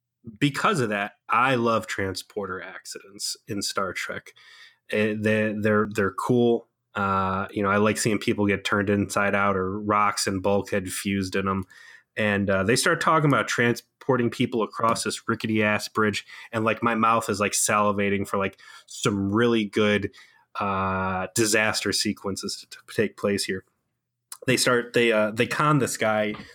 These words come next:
They're like, "Hey, let us send over this test cylinder that, you know, is gonna basically serve as a proof of concept before we e-, even talk about doing people."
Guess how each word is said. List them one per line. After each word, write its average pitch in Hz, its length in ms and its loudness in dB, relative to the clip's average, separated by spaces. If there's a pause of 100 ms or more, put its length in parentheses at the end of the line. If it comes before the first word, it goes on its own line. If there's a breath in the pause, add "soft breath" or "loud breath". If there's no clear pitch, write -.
They're 135 100 0
like, 123 120 2
"Hey, 135 140 0
let 135 180 2
us 160 160 -2
send 131 220 2
over 117 220 4
this 101 240 0
test - 440 -4
cylinder 104 480 2
that, 101 240 -4
you 107 80 -4
know, 95 300 -2 (880)
is 110 140 0
gonna 107 160 4
basically 110 420 0
serve 107 260 0
as 101 120 -2
a 101 40 -2
proof 110 300 0
of 98 100 -6
concept 110 520 0
before 107 240 -2
we 104 280 0
e-, 101 220 -14
even 107 240 0
talk 113 280 0
about 101 260 -2
doing 95 200 0
people." 107 480 -4